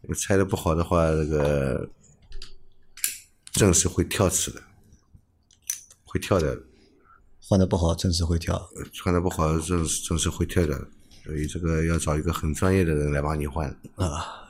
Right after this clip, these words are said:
Speaker 2: 需要专业工具吗？
Speaker 1: 嗯，要的。
Speaker 2: 也要专业工具。
Speaker 1: 你要固定住这个，要固定住这个正时的。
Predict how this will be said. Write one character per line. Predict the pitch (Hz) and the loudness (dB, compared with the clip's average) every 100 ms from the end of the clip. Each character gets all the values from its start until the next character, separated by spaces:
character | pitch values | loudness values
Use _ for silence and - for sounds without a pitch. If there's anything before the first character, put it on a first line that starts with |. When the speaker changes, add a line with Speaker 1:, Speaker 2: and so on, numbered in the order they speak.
| - | -2
Speaker 2:
需 | - | 4
要 | 107 | 6
专 | 95 101 | 6 6
业 | 98 | 6
工 | 92 90 | 4 2
具 | 95 | 0
吗？ | 85 - - - - | -2 -8 -20 -18 -6
Speaker 1:
嗯， | 69 73 67 65 65 | -2 0 0 0 2
要 | 90 | 4
的。 | 73 - - - - - _ - | 4 0 -12 -20 -20 -20 _ 0
Speaker 2:
也 | 90 | 4
要 | 87 | 6
专 | 87 90 | 6 2
业 | 87 | 2
工 | 87 | 2
具。 | 85 87 | 0 -2
Speaker 1:
你 | 80 82 | 0 0
要 | |
固 | 80 104 | 0 0
定 | 90 85 | 2 0
住 | 82 80 | 2 0
这 | 76 | -2
个， | - 76 67 64 60 - - - - - _ _ _ _ _ _ _ _ - | -2 -2 -2 -4 -8 -12 -16 -20 -20 -20 _ _ _ _ _ _ _ _ -14
要 | - | -4
固 | 107 | 0
定 | 92 82 | 2 0
住 | 80 | -2
这 | 78 | -6
个 | 78 | -6
正 | 85 76 | -4 -4
时 | - | -6
的。 | - | -8